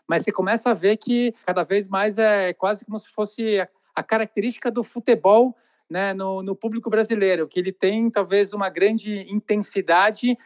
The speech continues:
em cada uma desses, dessas subsegmentações. É algo que talvez vai ter um pouquinho, um percentual a mais em determinada categoria, em, em, em,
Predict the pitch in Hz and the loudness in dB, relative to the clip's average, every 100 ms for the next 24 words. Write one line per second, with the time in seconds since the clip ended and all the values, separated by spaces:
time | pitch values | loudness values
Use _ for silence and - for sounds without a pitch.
0 | _ - 196 226 247 240 240 240 226 - | _ -10 -2 2 4 4 2 0 -4 -10
1 | 220 - 196 196 202 - 196 208 220 214 | -12 -6 -4 -2 -2 -4 -10 -6 -4 -2
2 | 214 240 214 - 175 143 175 180 196 196 | -2 -2 0 0 -2 0 0 2 0 -4
3 | - 202 196 175 - _ _ - 165 190 | -6 -2 -2 -2 -6 _ _ -4 -4 -2
4 | 190 - 202 202 185 - 214 190 175 - | -2 0 0 0 -4 -2 -4 -4 -6 -6
5 | 185 - 190 185 180 165 - 175 185 165 | -6 -4 0 2 2 0 -4 0 0 -2
6 | 175 170 - 175 170 170 160 160 165 151 | -6 -6 -4 -4 -2 -4 -4 -6 -4 -2
7 | 143 180 175 156 143 139 139 147 156 | -2 -2 -6 -8 -8 -6 -6 -8 -8